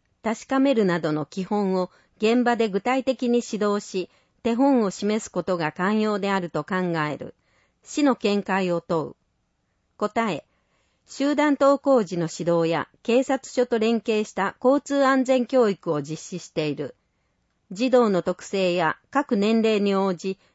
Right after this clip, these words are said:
具体的でわかりやすい交通安全教育を繰り返し実施し、交通安全意識を高め、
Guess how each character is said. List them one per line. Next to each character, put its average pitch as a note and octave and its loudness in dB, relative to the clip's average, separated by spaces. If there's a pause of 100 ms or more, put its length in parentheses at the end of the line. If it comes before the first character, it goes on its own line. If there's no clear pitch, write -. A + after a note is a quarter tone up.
(120)
具 G#3 -2
体 A#3+ 0
的 G#3+ -2
で G3+ 0
わ G3 0
か C4+ 0
り C4 2
や C4+ 4
す B3 -8
い F3+ -2
交 C#4 4
通 C#4+ 2
安 C4 4
全 B3+ 2
教 B3 4
育 F#3+ -2
を D#3+ 0
繰 - -4
り A#3+ -4
返 A#3+ -2
し - -12
実 E3+ -6
施 - -12
し、 - -8 (340)
交 C4 4
通 C4+ 2
安 B3+ 4
全 B3 6
意 A#3+ 2
識 - -2
を D#3+ 0
高 F3+ -4
め、 E3+ -2